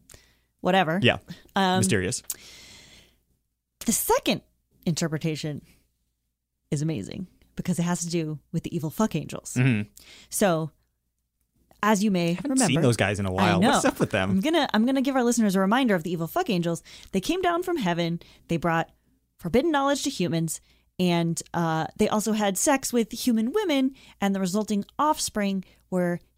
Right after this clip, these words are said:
Speaker 1: a monstrous race of giants who ate everything, including humans and each other. And then, uh,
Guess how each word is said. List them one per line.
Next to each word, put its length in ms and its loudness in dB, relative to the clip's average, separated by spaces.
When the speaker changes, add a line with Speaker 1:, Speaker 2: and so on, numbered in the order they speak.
Speaker 1:
a 340 -4
monstrous 440 -2
race 220 2
of 80 -2
giants 500 2
who 320 0
ate 180 -4
everything, 720 2
including 640 0
humans 480 -2
and 280 -4
each 120 -2
other. 240 2
And 160 2
then, 300 -2
uh, 300 0